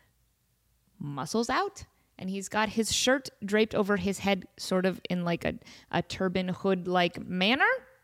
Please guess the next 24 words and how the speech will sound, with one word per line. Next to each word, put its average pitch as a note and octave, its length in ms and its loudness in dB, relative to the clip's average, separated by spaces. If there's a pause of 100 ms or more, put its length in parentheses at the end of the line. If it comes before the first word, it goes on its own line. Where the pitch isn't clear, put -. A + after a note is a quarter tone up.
(720)
Like A3 160 6
he D4+ 120 6
always E4+ 320 4
does. - 360 -2 (520)
Like A#3 180 4
he B3+ 180 4
always B3+ 300 4
does. F3 220 2 (220)
And A3 100 0
guess B3 180 4
what B3+ 100 4
he's C4 140 2
doing? C4+ 260 0
He's G4+ 260 4
sweeping. A3 600 0 (240)
He's E4+ 240 4
sweeping. F#4+ 500 2 (100)
He's B3 180 2
got B3 220 6
a D4 40 2
broom, G#3+ 400 6
and C4+ 140 4
he's D4 160 2
sweeping. - 460 0